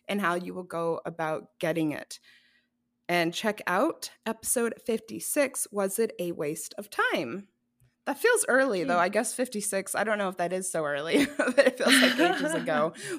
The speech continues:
Speaker 1: But that's a, actually a great episode. I think that it will give you,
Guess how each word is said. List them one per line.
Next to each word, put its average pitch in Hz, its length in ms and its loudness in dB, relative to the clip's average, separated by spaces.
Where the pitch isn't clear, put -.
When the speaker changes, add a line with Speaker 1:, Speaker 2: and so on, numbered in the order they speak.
Speaker 1:
But - 0 -
that's 466 80 6
a, 269 280 4
actually 226 320 2
a 185 60 4
great 190 260 2
episode. 180 480 0
I 165 80 2
think 190 280 -4
that 165 180 2
it 170 100 2
will 165 120 -2
give 165 260 -8
you, 165 280 -4